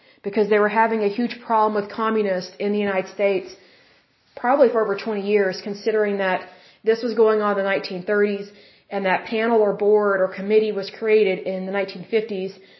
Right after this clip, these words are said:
Especially they were interrogating people in Hollywood because Hollywood was becoming far left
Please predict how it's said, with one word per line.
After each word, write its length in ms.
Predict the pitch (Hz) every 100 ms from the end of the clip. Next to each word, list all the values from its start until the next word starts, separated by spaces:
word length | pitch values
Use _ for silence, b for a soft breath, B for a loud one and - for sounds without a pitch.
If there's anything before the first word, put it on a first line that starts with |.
| b b b
Especially 600 | 202 - 226 226 233 214
they 180 | 208 208
were 240 | 202 202
interrogating 720 | 190 202 233 226 214 208 202 196
people 320 | 214 208 185
in 60 |
Hollywood 500 | 180 262 269 214 214
because 300 | 208 208 202
Hollywood 540 | - 240 262 247 226 214
was 180 | 208 202
becoming 480 | 202 202 214 208 202 202 -
far 240 | 226 214 202
left 460 | 214 202 196 -